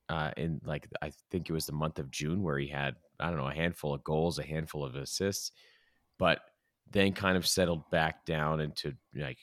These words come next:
he's mostly just a presser. And we've seen a couple flashes again that I go back to that Carlos Vela goal for, against, against Colorado,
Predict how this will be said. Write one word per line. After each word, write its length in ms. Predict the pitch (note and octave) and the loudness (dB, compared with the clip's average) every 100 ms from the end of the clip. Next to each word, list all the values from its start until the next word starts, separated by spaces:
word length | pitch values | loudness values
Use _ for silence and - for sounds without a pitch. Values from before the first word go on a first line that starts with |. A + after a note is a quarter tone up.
| _ _ _ - | _ _ _ -16
he's 240 | D#2 D2 D2+ | -12 -10 -4
mostly 340 | D#2 - E2+ | -4 -2 -4
just 200 | D2+ - | -6 -6
a 60 | F#2 | -8
presser. 420 | - B2 - D#2+ | 0 0 2 -2
And 100 | D#2 | 0
we've 160 | E2 | -2
seen 200 | - A#2 | 0 0
a 40 | G#2 | 2
couple 260 | A#2 G#2+ G2 | 0 0 -2
flashes 520 | F#2 E2 F2 A2 F#2+ | 2 4 2 -2 -4
again 280 | D#2+ F2+ D2 | -2 -2 0
that 200 | D2 - - - - - | -2 -4 -18 -20 -20 -8
I 80 | F2 | -4
go 140 | F#2 | -2
back 240 | E2 F2 E2+ | 4 4 4
to 80 | F#2 | 0
that 140 | D#2+ | -2
Carlos 340 | - D#2+ D2+ C#2+ | 0 0 0 -2
Vela 260 | D#2 E2 | -2 -2
goal 340 | D#2+ E2+ E2 D#2+ | 0 2 2 0
for, 180 | - - | -6 -8
against, 480 | D#2 D#2+ C#2+ - - - | -6 -6 -6 -12 -16 -10
against 340 | D#2 D2+ C#2 - | -8 -6 -6 -4
Colorado, 640 | D#2 C#2 C#2 D#2 G#2 | -4 -2 -2 0 0